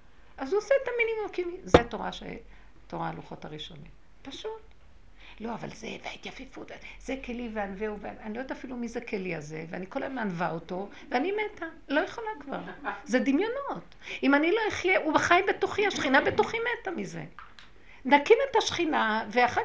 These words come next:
כך נתחבר להשם האמיתי, אמיתי. לא הדמיון שמסדר לי מה זה השם, תחת חוק עץ הדת. זה קשה מאוד. אנשים לא רוצים להבחין בזה. אז, אה, מישהי הייתה אצלי וזה...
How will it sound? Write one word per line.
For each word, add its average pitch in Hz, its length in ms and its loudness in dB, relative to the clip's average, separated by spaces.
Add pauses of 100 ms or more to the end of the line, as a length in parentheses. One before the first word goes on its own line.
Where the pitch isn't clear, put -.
כך 440 180 0
נתחבר 370 440 2
להשם 381 380 0
האמיתי, 311 440 0 (180)
אמיתי. 170 360 -6 (500)
לא 247 180 2 (100)
הדמיון 370 340 0
שמסדר 214 460 -2
לי 190 120 -4
מה 202 160 -2
זה 170 140 -4
השם, 165 260 -6
תחת - 340 -2
חוק - 200 -4
עץ - 200 -8
הדת. 139 240 -6 (380)
זה 196 140 -4
קשה 185 300 -6
מאוד. 285 300 -6 (440)
אנשים 214 300 -6
לא 277 60 -4
רוצים 269 280 -8
להבחין 175 380 -8
בזה. 160 200 -14 (1900)
אז, 175 180 -4
אה, 165 260 -2 (540)
מישהי 196 260 -6
הייתה 196 260 -2
אצלי 190 380 -8
וזה... 170 320 -8